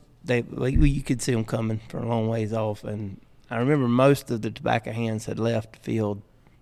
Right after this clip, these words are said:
and only, there was only three of us hard-headed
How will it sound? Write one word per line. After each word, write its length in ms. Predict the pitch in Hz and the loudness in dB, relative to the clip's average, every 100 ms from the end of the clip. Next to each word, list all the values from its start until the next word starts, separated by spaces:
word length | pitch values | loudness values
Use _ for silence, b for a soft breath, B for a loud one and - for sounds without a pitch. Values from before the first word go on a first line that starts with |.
| _ _ - | _ _ -8
and 380 | 110 104 101 - | -4 -2 -4 -4
only, 360 | 110 113 113 113 - b b b b b | -4 -2 -4 -8 -20 b b b b b
there 80 | - | -2
was 80 | 135 | 4
only 220 | 175 175 | 6 4
three 360 | 139 - 156 143 | 2 2 6 8
of 180 | 120 113 | 6 2
us 140 | 110 | -2
hard-headed 840 | - 139 123 123 131 120 117 110 | -2 2 2 2 2 2 0 -4